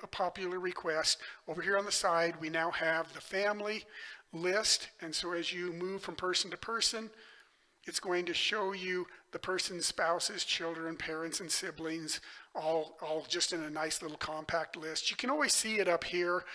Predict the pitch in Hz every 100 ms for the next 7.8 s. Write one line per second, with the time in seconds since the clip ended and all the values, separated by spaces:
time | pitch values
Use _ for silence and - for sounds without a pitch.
0 | - - - - 143 175 170 202 196 196
1 | 196 240 208 190 185 - 160 165 160 156
2 | 156 - 165 - 180 170 160 160 - -
3 | 151 151 - 165 156 156 147 147 147 147
4 | - - 147 147 156 160 - - - _
5 | - - - - - - - - 160 151
6 | 151 - 160 147 139 151 147 156 151 147
7 | 143 143 143 143 147 - 151 160